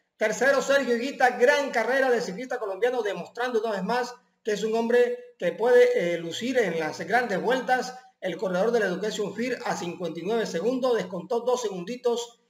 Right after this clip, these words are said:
en meta, quedó cuarto en la etapa y no pudo pellizcar la bonificación de cuatro segundos que se la quitó Thibaut Pinot, que fue tercero. Cuarto lugar, Vincenzo Nibali del Trek a uno dieciséis, quinto Thibaut Pinot, el francés del Groupama uno veinticuatro, sexto Nairo Quintana,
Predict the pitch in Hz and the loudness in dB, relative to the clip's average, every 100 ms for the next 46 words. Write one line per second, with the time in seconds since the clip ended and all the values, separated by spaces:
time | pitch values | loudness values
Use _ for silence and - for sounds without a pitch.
0 | _ 175 175 247 233 202 180 190 220 220 | _ -4 0 0 0 -2 -4 -4 -2 0
1 | 233 202 185 208 220 220 - 180 202 220 | 0 -2 -4 -4 -2 -2 -2 -4 -4 0
2 | 226 220 180 156 - 202 190 165 151 151 | 0 0 -4 -8 -4 -2 -2 -4 -10 -10
3 | 147 185 208 214 - _ _ 170 165 196 | -10 -6 -6 -6 -14 _ _ -6 -4 -2
4 | 196 - 190 180 202 208 190 180 160 151 | -2 -2 -4 -4 -4 -4 -4 -4 -4 -6
5 | - 185 185 175 185 180 180 190 185 170 | -6 -6 -4 -6 -4 -4 -6 -6 -6 -6
6 | 170 165 247 214 - - _ _ _ - | -6 0 2 2 0 -8 _ _ _ 2
7 | 254 247 247 220 262 233 208 240 254 233 | 2 4 4 6 6 4 2 0 0 -2
8 | 226 262 247 202 185 190 269 262 - - | -2 0 2 0 -2 0 0 -2 -10 -18
9 | - 202 240 220 185 180 170 254 254 254 | -2 0 2 0 0 -6 2 2 2 -4
10 | 254 240 226 175 240 240 175 214 269 277 | -2 -4 -4 2 2 2 -2 2 2 0
11 | - - _ 175 160 185 180 233 226 185 | -8 -20 _ -4 -2 -2 -2 0 0 -2
12 | 175 202 226 208 202 175 170 160 240 240 | -2 0 0 0 -2 -4 -6 0 2 2
13 | 220 233 226 208 202 262 240 240 170 196 | -2 -4 -6 -4 -2 0 0 -2 -4 -2
14 | 254 220 226 | 0 0 -4